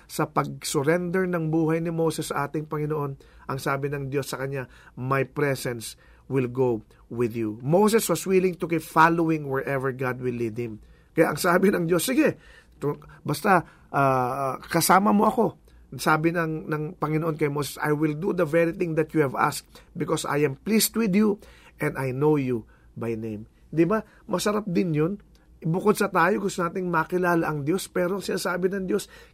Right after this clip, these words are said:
"Kilalang kilala na kita, anak. I know you by name."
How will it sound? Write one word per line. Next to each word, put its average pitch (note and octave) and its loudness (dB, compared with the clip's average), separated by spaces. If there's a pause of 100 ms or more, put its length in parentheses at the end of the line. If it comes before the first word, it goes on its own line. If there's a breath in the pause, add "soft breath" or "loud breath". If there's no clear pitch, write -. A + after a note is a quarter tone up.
"Kilalang G3+ 6
kilala G#3+ 4
na G#3 -2
kita, G3 -2
anak. G3+ -2
I E3+ -2
know F3 0
you D3 -2 (320 loud breath)
by C3 -2
name." B2 -4